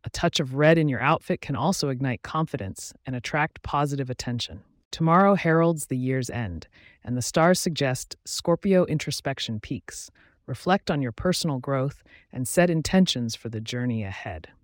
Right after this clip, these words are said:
Don't miss your full horoscope in tomorrow's episode for insights that will help you embrace the coming year. It has been a pleasure guiding you through today's cosmic narrative. If you have questions or themes you would like for us to address in the horoscope,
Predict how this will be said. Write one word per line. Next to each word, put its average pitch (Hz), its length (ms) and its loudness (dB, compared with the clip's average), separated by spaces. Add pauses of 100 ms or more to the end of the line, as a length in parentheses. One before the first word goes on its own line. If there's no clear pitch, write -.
(560)
Don't 190 240 4
miss 196 240 4
your 139 60 0
full 185 260 0
horoscope 131 580 -2
in 110 80 -4
tomorrow's 120 420 -4
episode 104 560 -4 (300)
for - 240 -12
insights 196 800 2
that 127 120 -6
will 110 100 -8
help - 280 -4
you 175 160 0
embrace 139 640 -2
the 110 80 -8
coming 107 380 -6
year. 95 320 -12 (720)
It 139 100 -4
has 143 140 -4
been 151 160 -2
a 135 40 -4
pleasure 131 580 2 (200)
guiding 147 380 2
you 113 180 -4
through 143 320 -4
today's 117 440 -4
cosmic 113 520 -6
narrative. 95 560 -8 (1000)
If - 120 -8
you 143 100 -2
have 127 180 -6
questions 208 440 4
or 160 100 2
themes 170 600 0
you 139 120 -6
would 135 140 -4
like 151 260 2
for - 220 -10
us 143 180 -2
to 147 140 -4
address 143 380 -2
in 143 80 -2
the 123 60 -2
horoscope, 127 640 -6